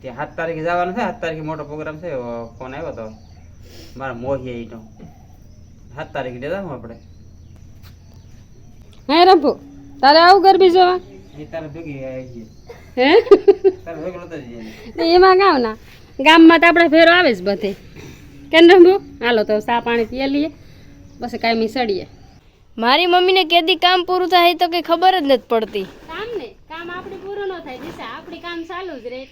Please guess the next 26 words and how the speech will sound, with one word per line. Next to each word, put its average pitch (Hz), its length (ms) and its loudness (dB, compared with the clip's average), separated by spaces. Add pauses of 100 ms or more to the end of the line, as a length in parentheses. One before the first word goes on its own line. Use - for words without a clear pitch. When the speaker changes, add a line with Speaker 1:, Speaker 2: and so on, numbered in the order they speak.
(1400)
Speaker 2:
તો 285 220 -14
સીતારામને 330 560 -12
જય 311 120 -16
શ્રી 370 140 -16
કૃષ્ણ 359 420 -16
બધાયને. 302 460 -16
અટાણે 247 380 -14
આઠ 247 160 -18
વાગે 277 300 -14
ગયા. 294 280 -14
કામ 240 320 -14
બધું 233 300 -12
દિશાબેન 254 460 -16
કે 262 200 -14
એને 262 100 -12
ઘડી 254 200 -14
પૂરું 277 360 -14
ન 294 100 -12
થાય 294 240 -16
એટલે 226 180 -16
કામ 247 300 -14
તો 254 120 -16
થોડું 254 260 -16
ઘણું 233 200 -10
કરી 262 220 -14
લીધું, 311 320 -14